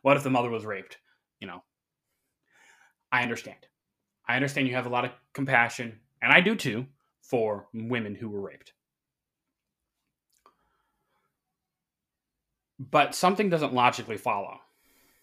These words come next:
In order to have a counter argument, you're, you have to have a statement and then say, "Therefore, it is morally acceptable, acceptable to murder a child."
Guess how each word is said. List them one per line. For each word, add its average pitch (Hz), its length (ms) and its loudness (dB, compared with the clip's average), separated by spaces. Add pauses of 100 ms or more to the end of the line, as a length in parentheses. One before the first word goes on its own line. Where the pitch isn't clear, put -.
(520)
In 147 80 2
order 190 200 4
to 175 80 -2
have 156 140 6
a 135 40 0
counter 135 360 4
argument, 110 460 -2 (320)
you're, 131 220 6
you 131 160 -2
have 147 180 8
to 143 60 -2
have 131 120 2
a 110 40 -6
statement 165 580 -4
and 131 120 -8
then 123 140 2
say, 120 220 -2
"Therefore, 107 720 2 (240)
it 139 120 2
is 117 140 -4
morally 120 380 2
acceptable, 110 520 -4
acceptable 110 720 -6
to 113 140 -12
murder 101 500 -8 (220)
a 104 120 -6
child." 80 520 -10